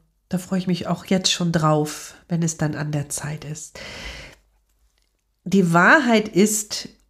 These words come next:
die Lucy ist sowieso noch da. Sie ist immer da. Ja, die Seele, die Energie, das Feld, ich weiß nicht, wie man das jetzt alles nennen möchte, kann und darf. Ähm,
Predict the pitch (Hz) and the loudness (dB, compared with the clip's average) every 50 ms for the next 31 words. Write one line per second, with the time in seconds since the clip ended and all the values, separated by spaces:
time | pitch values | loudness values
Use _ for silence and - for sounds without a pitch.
0 | _ _ _ _ _ _ _ _ _ _ _ _ _ _ _ _ _ _ _ _ | _ _ _ _ _ _ _ _ _ _ _ _ _ _ _ _ _ _ _ _
1 | - 165 160 160 170 180 202 202 - 208 - - 151 - - 165 180 175 180 170 | -2 0 0 4 4 4 4 4 2 -2 0 0 0 2 4 4 4 6 4 4
2 | 151 151 165 170 165 156 - - - - 127 - - - - - 160 156 - - | 4 4 2 2 2 2 -2 -2 -6 -8 -8 -8 -8 -8 0 2 2 2 2 0
3 | - - 156 170 165 156 139 117 117 101 87 - 135 - 151 156 196 226 208 190 | -2 2 2 4 4 4 2 -2 -6 -10 -10 -10 -8 -4 0 2 2 2 2 2
4 | 160 165 170 170 185 190 196 - 175 143 147 156 165 165 165 160 165 170 180 185 | 0 2 4 2 4 4 2 0 0 0 0 0 0 0 0 0 0 0 2 2
5 | 190 185 175 - 92 - - - 165 - - - - 160 160 165 160 156 160 - | 2 0 -2 -4 -10 -12 -8 -6 -4 -4 -4 -2 0 2 2 2 0 0 -4 -8
6 | - - 131 - - 151 - 151 151 151 160 170 165 - 185 180 180 - - - | -8 -10 -10 -6 -6 -4 -2 -2 -2 0 0 -2 0 0 0 -2 -2 -4 -4 -2
7 | 165 175 170 175 170 170 175 170 180 175 165 160 160 170 175 170 - 165 165 - | 0 0 0 0 0 2 2 2 2 0 0 0 0 0 0 0 -4 -8 -6 -4
8 | 165 160 156 143 147 156 - 139 147 156 160 156 - - - - - - - - | -2 -2 -2 -2 -4 -4 -4 -2 -2 -2 -2 -4 -6 -18 -20 -20 -20 -20 -20 -20
9 | - - - - _ _ - 160 160 151 151 165 165 160 151 156 | -20 -20 -20 -20 _ _ 0 0 0 0 0 -4 -8 -10 -12 -16